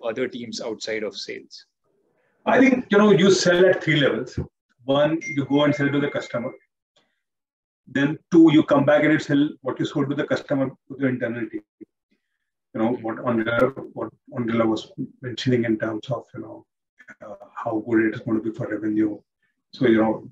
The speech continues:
Speaker 2: first you sold to the customer, then what the customer needs, you come back and sell to the internal team and say, "Look, you know, it's so great for us." And the third se-, sales you do is when you understand how much you can deliver, you go back to the customer and say, "Look,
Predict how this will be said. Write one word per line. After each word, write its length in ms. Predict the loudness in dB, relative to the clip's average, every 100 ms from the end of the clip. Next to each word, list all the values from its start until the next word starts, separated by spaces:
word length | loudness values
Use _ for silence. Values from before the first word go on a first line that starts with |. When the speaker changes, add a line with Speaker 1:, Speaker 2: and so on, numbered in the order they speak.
| _
Speaker 2:
first 220 | 0 2
you 80 | 0
sold 260 | 2 2 2
to 60 |
the 100 | -2
customer, 400 | -4 -6 0 2
then 140 | 2 0
what 140 | -2
the 60 | -4
customer 380 | -6 4 4
needs, 240 | 6 2 2
you 80 | 2
come 180 | 4
back 180 | 4 2
and 120 | 0
sell 140 | -2 -2
to 60 |
the 80 | 2
internal 420 | 2 2 2 0
team 180 | 2 0
and 120 | 0 -2
say, 120 | 0
"Look, 200 | 0 -2 _ -6
you 60 |
know, 220 | -4 -4 -8 _ -20 _ -8
it's 140 | 0
so 100 | 2
great 280 | 4 2 2
for 180 | 2 2
us." 280 | 0 -4 -14 _ -16 -16 -14 -16 -18 _ _ _ _
And 240 | 2 6 6
the 100 | 6
third 300 | 6 4 4
se-, 320 | 4 4 4
sales 440 | 2 4 6 6
you 120 | 6 8
do 180 | 8
is 220 | 8 6 2 -20 _ _ _
when 100 | 2
you 80 | 4
understand 480 | 4 0 -2 -2 0
how 120 | 0
much 180 | 0 0
you 60 | 0
can 140 | 0
deliver, 260 | 0 0 0
you 120 | 0
go 140 | 0
back 220 | -2 -4 -4
to 60 |
the 80 | -6
customer 540 | -6 -10 -10 -6 -4
and 100 | -4
say, 100 | -4
"Look, 280 | -2 -2 -6